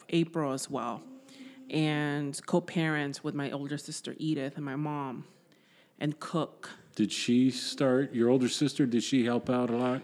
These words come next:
Speaker 1: She did. I, I, and we've talked about this. I think Edith helped in her own way. I think from an early s-, age,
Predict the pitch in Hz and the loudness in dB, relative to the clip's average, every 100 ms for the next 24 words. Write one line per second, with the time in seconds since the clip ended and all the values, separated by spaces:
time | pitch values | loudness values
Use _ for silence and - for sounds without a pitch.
0 | - - - 311 247 226 185 170 170 - | -8 -8 0 2 4 4 6 6 2 0
1 | - 311 - - _ - - _ - 226 | 2 0 -2 -18 _ -20 -20 _ 2 4
2 | 262 - 175 - 165 151 151 151 156 - | 4 2 0 0 2 2 2 0 0 2
3 | 190 190 240 - - 185 175 175 - - | 2 2 0 0 2 4 4 4 0 -4
4 | 160 - 170 160 151 147 135 - - - | -4 0 0 2 2 0 -2 -4 -8 -14
5 | - - _ _ - 175 175 214 208 214 | -20 -20 _ _ 2 2 6 4 6 6
6 | 190 185 - - 185 175 170 170 170 - | 6 4 -2 0 6 6 6 6 2 0
7 | - - - - - - - 185 165 156 | -4 -4 -4 -4 -6 -8 4 6 8 6
8 | - - - | 4 2 0